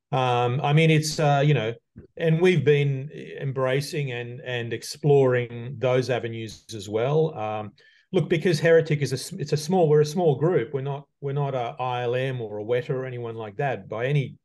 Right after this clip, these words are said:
level of im-, of, of imagination. Uh, we're a very small core group of about twelve people, and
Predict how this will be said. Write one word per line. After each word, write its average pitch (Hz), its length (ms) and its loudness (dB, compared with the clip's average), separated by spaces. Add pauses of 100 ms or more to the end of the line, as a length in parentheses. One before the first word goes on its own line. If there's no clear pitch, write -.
level 110 320 -8
of 104 120 -10
im-, 107 240 -18
of, 101 100 -14 (180)
of 98 140 -18 (140)
imagination. 123 800 -8 (560)
Uh, 123 260 -2
we're 117 240 2
a 127 60 0
very 123 360 -2
small 123 360 -6
core 123 280 -2
group 113 180 -6
of 107 100 -12
about 107 260 -6
twelve 113 400 -4
people, 151 580 -4
and 123 320 -8